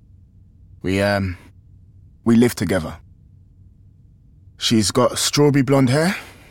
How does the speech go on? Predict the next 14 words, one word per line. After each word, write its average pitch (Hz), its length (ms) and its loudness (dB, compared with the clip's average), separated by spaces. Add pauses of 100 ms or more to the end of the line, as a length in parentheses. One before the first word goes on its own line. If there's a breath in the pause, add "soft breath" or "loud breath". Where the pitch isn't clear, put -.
down 117 200 0
to - 80 -6
just 120 240 -2
past 110 300 -2
her 104 100 -2
shoulders. 98 600 -4 (560)
She's - 160 -10
about 107 340 -2
five 113 300 0
four, 135 340 0 (140)
five 110 260 -2
five. 135 300 -2 (1800)
She's 101 240 -6
white. 113 280 0